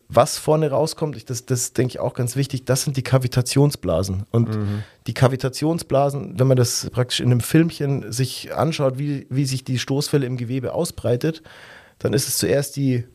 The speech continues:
Speaker 1: primäre Stoßwelle, die sich im Gewebe ausbreitet und hinterher kommen kleine Bläschen. Und diese Bläschen sind die Kavitationsblasen.
Speaker 2: Mhm.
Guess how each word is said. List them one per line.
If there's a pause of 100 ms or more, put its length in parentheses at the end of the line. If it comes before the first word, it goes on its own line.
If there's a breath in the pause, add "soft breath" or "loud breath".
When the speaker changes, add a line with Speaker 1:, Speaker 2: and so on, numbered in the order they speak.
Speaker 1:
primäre
Stoßwelle,
die
sich
im
Gewebe
ausbreitet
und
hinterher
kommen
kleine
Bläschen.
Und
diese
Bläschen
sind
die
Kavitationsblasen. (100)
Speaker 2:
Mhm.